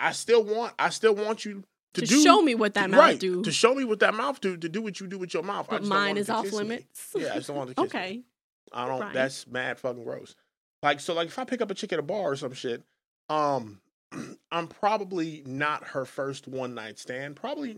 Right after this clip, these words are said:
Speaker 1: not her first one night stand this week. Um, so I know the other things that she's done with her mouth. Why would I want her to kiss me?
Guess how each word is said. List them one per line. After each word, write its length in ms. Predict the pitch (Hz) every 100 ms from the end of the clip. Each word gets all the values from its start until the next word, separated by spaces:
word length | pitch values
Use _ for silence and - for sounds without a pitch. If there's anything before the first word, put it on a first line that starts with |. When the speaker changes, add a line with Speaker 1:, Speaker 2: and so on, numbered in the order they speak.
| 160
Speaker 1:
not 220 | 165 220
her 100 | 196
first 300 | 196 196 -
one 140 | 208
night 200 | 202 196
stand 320 | 196 202 202 202
this 160 | 220
week. 280 | 294 294 - _ _ _ _ _
Um, 500 | 165 156 147 123 110 _
so 340 | - - 165 160
I 200 | 147 170
know 420 | 151 156 185 165
the 180 | 143 147
other 280 | 156 160 139
things 460 | 139 156 143 139
that 160 | 127 110
she's 320 | - 147 131
done 400 | 123 135 135 135
with 160 | 123 120
her 160 | 127 120
mouth. 480 | 127 175 143 - _ _ _ _ -
Why 220 | 107 113
would 140 | 127
I 60 | 139
want 200 | 156 170
her 80 | 202
to 60 |
kiss 240 | 196 262 -
me? 220 | 110 135